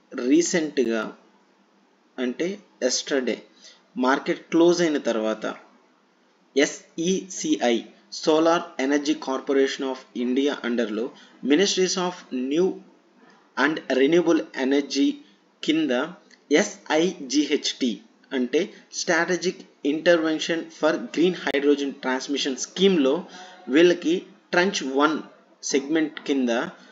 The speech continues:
hundred megawatt per annum capacity ఉండే గ్రీన్ హైడ్రోజన్ మ్యానుఫ్యాక్చరింగ్‌కి సంబంధించిన ఎలక్ట్రోలైజర్ సప్లై చేయడానికి కాంట్రాక్ట్ అయితే వచ్చింది. మీరు ఇక్కడ చూస్తే,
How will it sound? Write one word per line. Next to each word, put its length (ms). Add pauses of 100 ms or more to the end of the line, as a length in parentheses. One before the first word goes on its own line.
(220)
hundred 420 (120)
megawatt 440 (120)
per 140 (420)
annum 280 (140)
capacity 520
ఉండే 300 (480)
గ్రీన్ 420
హైడ్రోజన్ 640
మ్యానుఫ్యాక్చరింగ్‌కి 840
సంబంధించిన 680 (500)
ఎలక్ట్రోలైజర్ 760
సప్లై 380
చేయడానికి 480
కాంట్రాక్ట్ 540
అయితే 220
వచ్చింది. 440 (420)
మీరు 160
ఇక్కడ 260
చూస్తే, 320